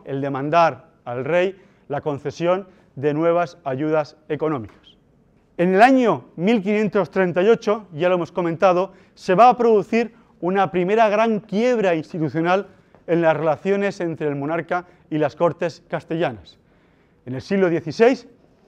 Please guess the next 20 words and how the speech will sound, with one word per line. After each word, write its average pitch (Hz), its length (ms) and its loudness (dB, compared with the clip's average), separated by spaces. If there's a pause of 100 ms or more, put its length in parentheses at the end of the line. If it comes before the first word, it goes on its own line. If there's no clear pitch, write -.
(320)
en 135 100 -6
las 139 120 -6
Cortes 175 520 -2
de 202 240 -4
Toledo, 170 640 2 (760)
nobles 202 840 0
y 175 160 -2
eclesiásticos 214 1000 -4 (340)
deciden 240 720 0
declinar, 202 720 0 (720)
deciden 240 500 -2
no 202 520 -4
asistir 190 680 -2 (160)
a 143 100 -10
partir 208 400 -2
de 156 200 -2
entonces 240 680 0 (360)
a 208 160 8
las 214 180 6
reuniones 185 800 0